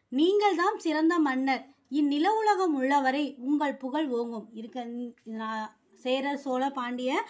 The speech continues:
ஆட்சி புரிவதிலே இந்த நீங்கள் தான் வந்து ரொம்ப சிறந்த மன்னர் அப்படின்னு சொல்லி அமைச்சர்கள் எல்லாரும் என்ன பண்றாங்க? மன்னரை புகழ்ந்து பேசுறாங்க. அரசவை கலைகிறது. சில மாதங்களாக ஆராய்ச்சி மணியின் ஓசையை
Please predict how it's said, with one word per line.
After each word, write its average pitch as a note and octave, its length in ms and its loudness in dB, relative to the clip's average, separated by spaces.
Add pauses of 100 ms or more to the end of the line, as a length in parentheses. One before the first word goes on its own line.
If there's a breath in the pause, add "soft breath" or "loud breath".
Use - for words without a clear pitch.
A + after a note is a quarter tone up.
(200 loud breath)
ஆட்சி B3+ 320 -4
புரிவதிலே A#3+ 560 -4 (300 loud breath)
இந்த C4+ 320 0
நீங்கள் E4+ 440 4
தான் D#4+ 180 2
வந்து C#4 300 0
ரொம்ப C#4+ 320 2
சிறந்த C4+ 400 -2
மன்னர் G#3+ 500 -4
அப்படின்னு A3+ 180 -6
சொல்லி A#3 320 -4
அமைச்சர்கள் C4 540 -4
எல்லாரும் B3 320 -2
என்ன D4 180 0
பண்றாங்க? D#4 500 -2 (220 loud breath)
மன்னரை B3 460 0
புகழ்ந்து C4 480 -4
பேசுறாங்க. F#3+ 560 -6 (320 soft breath)
அரசவை E4+ 520 0
கலைகிறது. A3+ 720 -2 (220 soft breath)
சில F#4 280 2
மாதங்களாக D#4+ 840 4 (140)
ஆராய்ச்சி F4 520 2
மணியின் C4+ 420 0
ஓசையை A3+ 580 -4